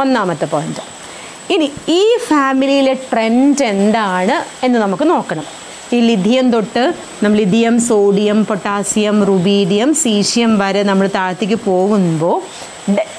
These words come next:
ഡെൻസിറ്റിക്ക് എന്ത് മാറ്റമാണ് ഉണ്ടാവുക? നിങ്ങൾ പറഞ്ഞു നോക്ക്. എന്താ ഡെൻസിറ്റി എന്ന് പറഞ്ഞാൽ? നമുക്കറിയാം,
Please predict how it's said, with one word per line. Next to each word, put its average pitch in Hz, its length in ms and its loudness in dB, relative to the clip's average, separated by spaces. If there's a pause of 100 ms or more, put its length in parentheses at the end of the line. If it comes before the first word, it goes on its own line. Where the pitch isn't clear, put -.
(160)
ഡെൻസിറ്റിക്ക് 254 720 0 (1080)
എന്ത് 269 200 2 (140)
മാറ്റമാണ് 196 580 0
ഉണ്ടാവുക? 180 320 -2 (240)
നിങ്ങൾ 202 240 0
പറഞ്ഞു 190 220 -2
നോക്ക്. 185 180 -4 (420)
എന്താ 285 160 2 (140)
ഡെൻസിറ്റി 185 540 0
എന്ന് 247 140 0
പറഞ്ഞാൽ? 233 300 2 (380)
നമുക്കറിയാം, 214 560 0